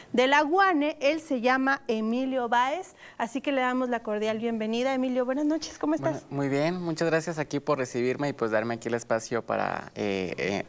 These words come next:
Speaker 2: eh, comentar sobre este evento que vamos a tener.
Speaker 1: A ver, tú perteneces a un grupo de jóvenes que se llama Juventudes Interconectadas.
Speaker 2: Así es.
Speaker 1: ¿Sí? ¿Qué realizan ustedes?
Speaker 2: Eh, bueno, somos una organización que tiene presencia a nivel nacional.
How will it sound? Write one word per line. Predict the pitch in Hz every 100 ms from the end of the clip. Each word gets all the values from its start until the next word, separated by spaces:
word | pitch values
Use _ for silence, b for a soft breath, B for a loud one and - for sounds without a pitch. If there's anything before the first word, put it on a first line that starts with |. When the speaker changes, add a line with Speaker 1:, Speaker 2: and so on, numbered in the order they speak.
| -
Speaker 2:
eh, | - - -
comentar | 120 113 - 113
sobre | 110 117 101 92 -
este | 107 120
evento | 110 107 -
que | -
vamos | 104 -
a |
tener. | - 95 - - -
Speaker 1:
A | 226
ver, | 226
tú | 320
perteneces | 302 453 - 285 277 277 320 311
a | 269
un | 269 269
grupo | 269 262 269
de | 247
jóvenes | 233 233 220 233 254 269
que | 233
se | - 208
llama | 208 220 254 285 B B -
Juventudes | 240 240 254 277 302
Interconectadas. | 269 226 208 196 196 - 170 -
Speaker 2:
Así | 123 113 123
es. | 190
Speaker 1:
¿Sí? | - 269 - -
¿Qué | 262
realizan | 339 302 254 - 240
ustedes? | 226 - - 175 - -
Speaker 2:
Eh, | 131 139
bueno, | 143 143
somos | 139 170 190 196 -
una | 160 175
organización | 180 170 135 120 120 139
que | 139
tiene | 143 139
presencia | 135 117 123 123 151 139 -
a |
nivel | 113 113 113 117
nacional. | 117 - 156